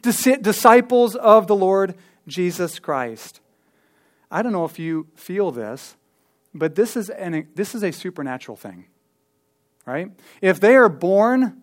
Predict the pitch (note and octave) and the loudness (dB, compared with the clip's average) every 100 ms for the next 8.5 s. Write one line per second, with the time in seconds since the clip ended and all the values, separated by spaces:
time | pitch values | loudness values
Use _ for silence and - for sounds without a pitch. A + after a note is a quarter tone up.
0 | _ F3 D#3 G#3 A#3 A#3+ F3 D#3 G3 - | _ -8 -2 -2 0 2 4 4 2 -4
1 | _ B2+ F3 F#3+ A#3 - - A3 A#3 - | _ -2 2 2 0 -6 -4 -2 -2 -4
2 | G3+ F#3 G#3+ - _ _ _ _ _ _ | -2 -2 -4 -10 _ _ _ _ _ _
3 | F#3 F3 F3 E3 D#3 E3+ G#3 G#3 G3 G#3 | -2 0 0 -2 6 6 6 2 -2 -2
4 | - E3 F3 G3+ - _ - - F#3 F#3+ | 2 6 6 4 -4 _ -20 -4 -2 4
5 | C#4 A#3+ - A#3 A#3+ A3+ G3 G#3 F3+ D3 | 4 4 4 2 4 0 2 0 0 4
6 | A#3 G#3 D#3 G3 - - _ - F#3 G#3+ | 6 8 6 0 -4 -16 _ -4 0 0
7 | G3+ F#3 - - _ _ _ - A3+ A#3 | 2 -2 -6 -18 _ _ _ -4 4 6
8 | B3+ B3+ B3+ B3+ - | 4 4 4 2 -4